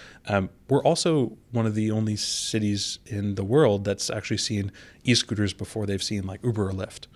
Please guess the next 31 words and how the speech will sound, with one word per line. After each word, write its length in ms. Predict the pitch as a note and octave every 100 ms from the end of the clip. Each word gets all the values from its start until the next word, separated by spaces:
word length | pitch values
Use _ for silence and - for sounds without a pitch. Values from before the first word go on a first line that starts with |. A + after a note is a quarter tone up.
| - - - - -
Um, 500 | F#2+ F#2+ F#2+ F#2+ F#2+
so 440 | - G2+ G2+ G2 -
we're 120 | G#2+
kinda 220 | - B2
still 460 | - - A#2 A2 G#2
waiting 340 | G#2 G2+ G2
on 280 | G2 G2 F#2+ - - -
kind 160 | - G2+
of 80 |
those, 180 | F#2 F2+
those 260 | - G2 F#2+
ride 180 | B2 C3
hailing 260 | C3+ C3+
options. 600 | B2 B2 C#3+ C3+ B2+ - - - - -
Um, 420 | G2 F#2+ F#2 F#2+ -
we've 160 | A#2+
seen 200 | - A2+
a 60 | G2+
significant 640 | - F#2+ A2 - G2 F#2+
imp-, 120 | - -
explosion 520 | - - G#2 G2 G2
in, 220 | - F#2+ F#2
like, 260 | G2+ - - - - - F#2+
um, 400 | F#2+ F#2+ F#2+ - - _ - -
uh, 260 | G2+ G2 G2
grocery 360 | - C3 - B2+
delivery 500 | A#2+ A2+ A2+ A2 G2+
as 160 | F#2+ G#2
well 200 | G2 G2
as, 280 | F#2+ - - - - -
um, 440 | G2 F#2+ F#2+ F#2